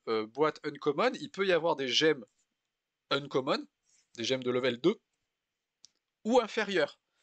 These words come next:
et cetera. Pour une, g-, une, euh, Mystery Box rare, de, de qualité rare,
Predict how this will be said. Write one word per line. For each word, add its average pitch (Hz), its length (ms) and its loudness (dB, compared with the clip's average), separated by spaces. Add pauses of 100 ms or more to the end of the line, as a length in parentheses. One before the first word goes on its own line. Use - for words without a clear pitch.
(880)
et 175 120 2
cetera. 247 480 0
Pour 143 220 -6
une, 147 160 -6
g-, 147 240 -4
une, 135 280 -8 (200)
euh, 160 80 2
Mystery 175 380 -4
Box - 340 -2 (220)
rare, - 560 -2 (760)
de, - 320 -14
de - 40 -6
qualité 110 500 -6 (200)
rare, 156 420 -2